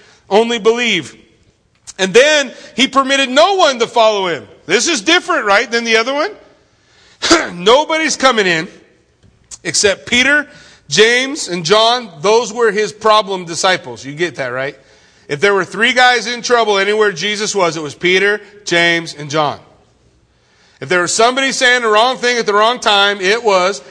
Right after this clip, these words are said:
Peter, James, or John. If it was somebody saying, "Lord, let's cast fire from heaven to devour all these sinners," it was Peter, James, and John.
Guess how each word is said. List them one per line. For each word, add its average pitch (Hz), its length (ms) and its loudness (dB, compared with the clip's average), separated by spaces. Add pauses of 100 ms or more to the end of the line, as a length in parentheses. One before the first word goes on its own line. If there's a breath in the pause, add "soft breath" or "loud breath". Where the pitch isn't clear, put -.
(140)
Peter, 202 480 0 (160)
James, 190 480 0
or 165 180 -8
John. 160 360 0 (760 soft breath)
If 170 100 -2
it 233 60 0
was 220 220 -2
somebody 269 400 2
saying, 254 320 0
"Lord, 302 260 4
let's 285 220 -2 (100)
cast 320 340 2 (200)
fire 330 480 4
from 269 180 -8
heaven 269 380 2
to 240 140 2
devour 262 560 4
all 233 180 2
these 214 260 -4
sinners," - 680 -2 (920 soft breath)
it 156 120 0
was 165 180 -2
Peter, 202 540 2
James, 190 560 2
and 170 120 -10
John. 160 340 2